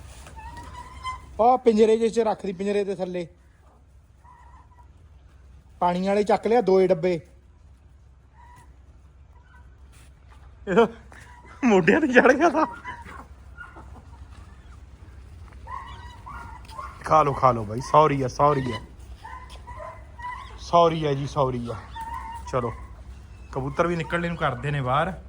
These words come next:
ਪਰ ਜੇ ਕਬੂਤਰ ਬਾਹਰ ਕੱਢਦੇ ਆ, ਜਾਨਵਰਾਂ ਨੇ ਖਾ ਜਾਣੇ ਨੇ। ਕੋਈ ਆਂਡਾ ਊਂਡਾ ਚੈੱਕ ਕਰ ਲੈਂਦੇ ਆਪਾਂ, ਜੇ ਦਿੱਤਾ ਹੋਇਆ।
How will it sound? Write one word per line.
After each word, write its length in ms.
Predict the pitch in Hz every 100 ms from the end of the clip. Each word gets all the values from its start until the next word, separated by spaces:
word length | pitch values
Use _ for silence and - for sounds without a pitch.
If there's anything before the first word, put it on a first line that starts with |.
| - - - - - - -
ਪਰ 140 | 151
ਜੇ 80 | 160
ਕਬੂਤਰ 320 | 151 160 185
ਬਾਹਰ 220 | 160 170
ਕੱਢਦੇ 260 | 180 175 185
ਆ, 40 |
ਜਾਨਵਰਾਂ 380 | 180 156 147 160
ਨੇ 80 | 170
ਖਾ 260 | - 127 110
ਜਾਣੇ 260 | 110 110
ਨੇ। 100 | 107 110 - - - - - - -
ਕੋਈ 140 | 156 151
ਆਂਡਾ 240 | 139 139
ਊਂਡਾ 180 | 147 156
ਚੈੱਕ 220 | 151 143 -
ਕਰ 160 | 139
ਲੈਂਦੇ 240 | 147 160 165
ਆਪਾਂ, 240 | 175 196 190 - - - - - - - - - - - - - - - - - - -
ਜੇ 100 | 117
ਦਿੱਤਾ 300 | 120 123 165
ਹੋਇਆ। 300 | 156 151 170